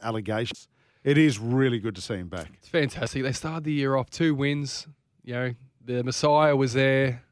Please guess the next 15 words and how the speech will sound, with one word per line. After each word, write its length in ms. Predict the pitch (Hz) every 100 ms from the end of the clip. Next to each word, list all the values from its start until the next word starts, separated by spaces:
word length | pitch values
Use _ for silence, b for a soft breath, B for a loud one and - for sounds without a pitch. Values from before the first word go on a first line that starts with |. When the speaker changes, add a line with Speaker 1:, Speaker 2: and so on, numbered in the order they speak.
| _
Speaker 2:
Clarko 440 | - 135 135 139 127
walks 260 | 131 127 135
in 40 |
the 100 | 120
club. 280 | - 123 120
They 60 | 117
have 100 | 113
a 40 |
couple 200 | 135 135
of 20 | 123
great 220 | 123 110
wins. 400 | 120 120 113 - b b b b b
I 80 | 117
think 160 | 160
the 480 | 135 139 127 120 113